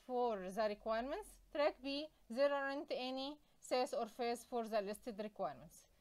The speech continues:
Let's start track A. Survey the available providers for saas or faas. Then,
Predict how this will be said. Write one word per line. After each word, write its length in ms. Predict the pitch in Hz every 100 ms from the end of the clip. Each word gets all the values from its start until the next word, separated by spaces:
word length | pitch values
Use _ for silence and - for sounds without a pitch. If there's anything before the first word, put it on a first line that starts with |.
| - 269
Let's 300 | 349 403 370 -
start 300 | 269 269 320 320
track 280 | 277 226 -
A. 280 | 165 131 - _ _ _ _ - -
Survey 440 | - 277 247 349 349
the 240 | 277 240
available 440 | 220 269 277 247 262 -
providers 560 | 214 220 262 262 262 - -
for 160 | 226
saas 400 | 220 - 247 262 - - -
or 260 | 226 220 202
faas. 280 | 226 254 - - - - _ - - - -
Then, 240 | 226 302